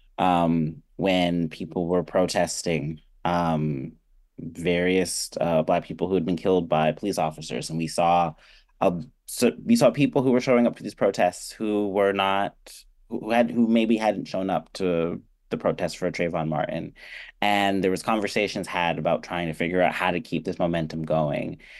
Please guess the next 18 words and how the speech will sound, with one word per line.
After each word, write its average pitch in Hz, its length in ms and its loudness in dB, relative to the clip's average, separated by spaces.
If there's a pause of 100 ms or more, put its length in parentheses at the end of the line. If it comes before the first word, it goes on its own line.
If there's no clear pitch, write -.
(200)
And 82 560 -2
I 85 80 -2
think, 90 160 -2
as 90 120 2
we 87 60 -2
talked 98 220 2
about 95 100 4
in 85 60 4
the 87 80 0
first 95 180 2
episode, 92 300 0
reparations 92 640 0
was 92 160 -10
one 110 240 4
of 110 100 2
those 87 160 2
ideas. 82 540 0
And 82 320 -2